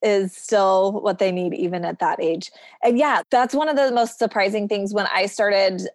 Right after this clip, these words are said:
um, getting my training to treat adult sleep issues, to learn that eighty percent of people with a mental health diagnosis have underlying sleep issues. And we know this.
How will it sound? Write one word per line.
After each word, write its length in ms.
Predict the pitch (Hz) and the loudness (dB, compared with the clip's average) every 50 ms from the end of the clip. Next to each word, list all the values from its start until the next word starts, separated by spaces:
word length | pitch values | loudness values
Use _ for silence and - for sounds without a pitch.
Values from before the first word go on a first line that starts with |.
| - | -2
um, 280 | - 190 170 156 165 180 | 0 0 0 0 0 0
getting 240 | 208 190 190 190 190 | 0 2 2 0 0
my 140 | 190 185 180 | -2 -2 -2
training 400 | 180 - 208 196 190 190 190 185 | -2 -2 -2 -2 -2 -2 -4 -4
to 160 | 185 - 202 | -4 -4 -6
treat 380 | 180 - - - 208 196 190 - - | -6 -6 -6 -4 -2 0 0 0 0
adult 440 | 190 180 165 196 214 240 - - - | -2 0 2 2 2 2 0 -2 -6
sleep 260 | - 214 190 185 - - | -4 -2 -2 -2 -2 -4
issues, 560 | 170 170 - - 180 170 156 170 170 175 - _ - - _ _ - | -6 -6 -4 -2 -2 -2 0 -2 -4 -6 -12 _ -20 -20 _ _ -6
to 380 | - 233 226 214 208 202 196 - - | -2 2 2 4 4 4 2 2 0
learn 420 | 202 185 196 208 220 226 214 208 | 0 0 0 0 0 0 0 2
that 160 | 208 190 - - - | 2 2 0 0 0
eighty 260 | 202 196 214 233 240 | 2 2 2 2 0
percent 440 | 233 - 302 302 - - 220 220 214 | -2 -2 -4 -2 0 2 2 2 2
of 120 | 214 214 - | 0 -2 -2
people 340 | - 202 190 214 214 214 | -2 -2 0 2 2 4
with 140 | 220 214 214 | 4 2 2
a 60 | 208 | 0
mental 360 | 190 185 180 180 185 - 196 196 | 0 0 -2 -2 -2 -2 -2 -2
health 260 | 220 170 175 180 - - | 0 0 -2 -2 -2 0
diagnosis 720 | 202 175 170 170 175 170 165 160 - - 262 285 339 - | 0 2 2 0 0 -2 -4 -4 -2 0 0 0 0 -2
have 160 | 285 277 208 | -2 -2 -2
underlying 640 | - - 196 190 196 190 190 180 170 160 160 165 190 | 0 0 -2 0 0 0 0 0 0 -2 -6 -8 -10
sleep 280 | - - 180 170 - | -6 -4 -4 -4 -4
issues. 540 | - 165 - - - - - - 190 - _ _ _ - _ - | -4 -8 -8 -8 -8 -8 -8 -8 -10 -14 _ _ _ -8 _ -2
And 160 | 262 262 262 | 0 2 2
we 100 | 302 311 | 2 2
know 480 | 285 277 269 262 277 330 381 403 403 330 | 2 0 0 2 2 4 4 2 2 2
this. 440 | 226 185 180 175 175 196 233 247 | 2 2 2 2 2 0 -2 -2